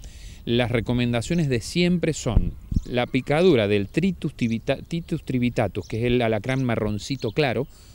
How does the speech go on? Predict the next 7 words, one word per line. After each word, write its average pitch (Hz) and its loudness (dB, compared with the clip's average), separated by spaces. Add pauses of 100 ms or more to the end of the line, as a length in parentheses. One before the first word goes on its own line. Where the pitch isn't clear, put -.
(120)
con 104 -4
pinzas 151 -2
finas, 143 -2 (640)
generalmente 135 0
de 110 0
muy 180 2
clarito 185 0